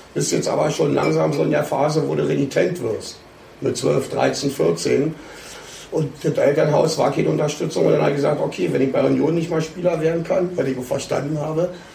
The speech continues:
"dann bin ich jetzt Fan von dieser, von diesem Verein."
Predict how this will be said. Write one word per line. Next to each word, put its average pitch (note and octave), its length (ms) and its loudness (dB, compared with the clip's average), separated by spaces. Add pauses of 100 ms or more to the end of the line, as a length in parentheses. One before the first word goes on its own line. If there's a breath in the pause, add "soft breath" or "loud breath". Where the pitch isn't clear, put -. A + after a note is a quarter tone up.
(140)
"dann C3+ 160 -2
bin D3 100 0
ich D3+ 100 -2
jetzt E3 240 -4
Fan G3 300 2 (480)
von B2 220 -4
dieser, A2+ 340 -4 (640)
von C3 160 -2
diesem C#3 180 -2
Verein." D3+ 480 2